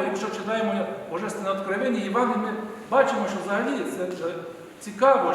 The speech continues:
що Христос в Євангелії своїй проповіді ніко-, ніколи не говорив абстрактно. Він ніколи не заявляв якісь філософські тезиси, як тепер люблять, людина мудра, люди читають, тому що вона сказала щось таке, що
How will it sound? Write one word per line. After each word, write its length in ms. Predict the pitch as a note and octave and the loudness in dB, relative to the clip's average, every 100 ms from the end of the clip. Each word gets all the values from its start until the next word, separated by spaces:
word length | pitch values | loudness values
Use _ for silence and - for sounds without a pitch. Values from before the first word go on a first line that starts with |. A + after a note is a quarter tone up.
| - | 0
що 200 | E3+ E3 - - - - | 0 0 -2 -8 -10 -8
Христос 720 | F#3 G3 G3+ G#3+ C4+ A3+ - - - - - | -4 -4 -2 4 6 8 4 0 -4 -8 -2
в 20 | |
Євангелії 540 | F3 F3+ C#4 C#4+ A#3+ G3+ | 0 2 4 2 0 -2
своїй 260 | - F#3 | -4 -4
проповіді 720 | F3+ G#3 C#4+ A3 A3 G3+ - - - - E3 | -2 -2 -2 -2 -4 -2 -4 -6 -8 -12 -6
ніко-, 340 | G3+ G3+ A#3 | -4 -4 -4
ніколи 320 | F#3+ - C4+ C4 | -4 0 2 2
не 80 | |
говорив 280 | A3+ A#3 A#3+ - | 2 2 2 2
абстрактно. 720 | A#3+ A3 B3 A#3+ E3+ - B2+ - - - - - - - - - - - - - | 0 0 2 4 4 2 -2 -6 -10 -14 -18 -20 -20 -20 -20 -20 -20 -20 -20 -10
Він 160 | A3 A3 | -4 -2
ніколи 300 | A3 C4 C#4 | 0 2 4
не 160 | B3 A3+ - | 4 2 0
заявляв 380 | G#3+ G3+ B3 A#3 | 2 6 6 6
якісь 320 | - A3 - - - - - D3 | 4 0 -2 -6 -10 -12 -12 -6
філософські 500 | G#3 - C4 - A#3 | -4 0 0 0 -4
тезиси, 640 | A3 A#3+ B3 B3 - F#3 | -2 6 8 8 4 2
як 160 | F3+ F3+ | 2 2
тепер 340 | F#3 A3 G3 | 0 2 2
люблять, 320 | A3 F3+ - - - A3+ | 2 2 0 0 -4 -2
людина 360 | F#3+ E3+ - E3 | 0 0 0 -2
мудра, 540 | A#3 C4 F#3 E3 - - - - | 0 0 2 2 2 -2 -6 -2
люди 420 | - - F#3 F#3 | 0 0 -2 -2
читають, 500 | F3+ F#3+ F3+ E3 - | -2 4 4 6 2
тому 140 | - G#3+ | 0 0
що 100 | G#3+ F#3+ | -2 0
вона 120 | F#3+ | 0
сказала 400 | - F#3+ G#3 G3 | 2 2 6 6
щось 200 | G3 F3 | 6 2
таке, 320 | - - C4 | 0 0 2
що 140 | - | 2